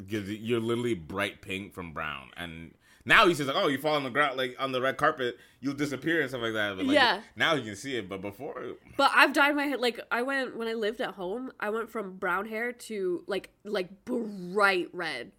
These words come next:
Speaker 1: Mm-hmm.
Speaker 2: My dad did not notice.
Speaker 1: That's Adele. I don't, I don't know. <laughs>
Speaker 2: And,
Speaker 1: I
Speaker 2: like, I put in a, a fake nose ring for a while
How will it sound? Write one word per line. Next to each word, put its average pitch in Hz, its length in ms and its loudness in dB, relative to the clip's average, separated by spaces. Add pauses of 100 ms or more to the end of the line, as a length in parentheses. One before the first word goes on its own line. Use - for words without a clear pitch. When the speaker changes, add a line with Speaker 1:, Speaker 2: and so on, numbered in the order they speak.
(540)
Speaker 1:
Mm-hmm. 120 480 -4
Speaker 2:
My 226 100 4
dad 214 300 2
did 185 160 0
not 175 200 -6
notice. 131 520 -12 (400)
Speaker 1:
That's 85 840 -6 (160)
Adele. 64 540 -10 (120)
I 85 140 -4
don't, 82 160 -2
I 87 100 -2 (100)
don't 110 240 -4
know. 185 480 6
<laughs> - 60 -20 (300)
Speaker 2:
And, 285 100 10
Speaker 1:
I - 40 12
Speaker 2:
like, 294 320 8
I 269 180 10
put 277 260 0
in 277 180 0
a, 240 360 4
a 240 80 0
fake 240 340 0
nose 208 300 -2
ring 247 280 0
for 262 160 -6
a 247 80 0
while 269 500 0